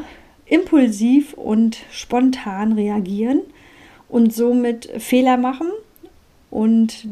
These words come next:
wir so in so einen Teufelskreis kommen mit den Kindern zusammen. Ne? Ein Beispiel, äh, es ist ein fiktives Beispiel, ne? Alle Ähnlichkeiten sind zufällig. <laughs> Ähm,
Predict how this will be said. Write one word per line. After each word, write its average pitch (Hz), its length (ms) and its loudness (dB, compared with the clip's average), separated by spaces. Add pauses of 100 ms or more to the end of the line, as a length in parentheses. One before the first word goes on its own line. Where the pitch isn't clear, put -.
wir 214 160 0
so 214 100 -4
in 214 200 -2
so 214 80 -2
einen 208 220 -2
Teufelskreis 220 920 -6
kommen 220 460 -4 (340)
mit 214 180 -2
den 202 160 -4
Kindern 185 480 -10
zusammen. - 520 -12 (300)
Ne? 240 320 0
Ein 226 120 2
Beispiel, 262 840 -2 (180)
äh, 190 160 -8
es - 120 -10
ist 220 100 -8
ein 190 120 -4
fiktives 262 520 -2
Beispiel, 226 520 -4
ne? 254 240 0
Alle 190 160 -6
Ähnlichkeiten 202 720 -8
sind 196 220 -12
zufällig. 240 800 0
<laughs> 185 40 -10 (680)
Ähm, 202 540 0